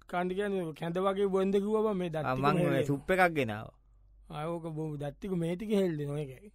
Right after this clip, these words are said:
Speaker 2: ආ, ඒක නම් හරියයි නේද?
Speaker 1: මේ මිනිස්සු මොන තරම් මෝඩද නේ බං.
Speaker 2: ආ.
Speaker 1: ඇයි මිනිස්සු මෙහෙම මෝඩ වුනේ නේ මේ රටේ?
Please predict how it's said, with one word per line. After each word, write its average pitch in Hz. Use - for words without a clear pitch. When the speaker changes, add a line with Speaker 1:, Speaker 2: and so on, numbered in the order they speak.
Speaker 2:
ආ, 127
ඒක 127
නම් 127
හරියයි 117
නේද? 131
Speaker 1:
මේ 170
මිනිස්සු 175
මොන 175
තරම් 175
මෝඩද 151
නේ 131
බං. 120
Speaker 2:
ආ. 113
Speaker 1:
ඇයි 240
මිනිස්සු 214
මෙහෙම 202
මෝඩ 185
වුනේ 127
නේ 156
මේ 160
රටේ? 160